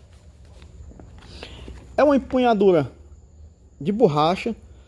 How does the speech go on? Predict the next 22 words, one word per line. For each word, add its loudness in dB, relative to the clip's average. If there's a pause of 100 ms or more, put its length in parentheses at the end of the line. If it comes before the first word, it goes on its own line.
(300)
Tem 2
os 0
finger 0
grooves, 0
né, -4
os -4
apoios -2
de -6
dedos. -2
Tem -4
um -4
formato 0
anatômico -2
aqui. -4 (500)
Ela 4
é 2 (220)
aquele 0
modelo 2 (640)
tradicional 0 (360)
em -4
que -8
você 0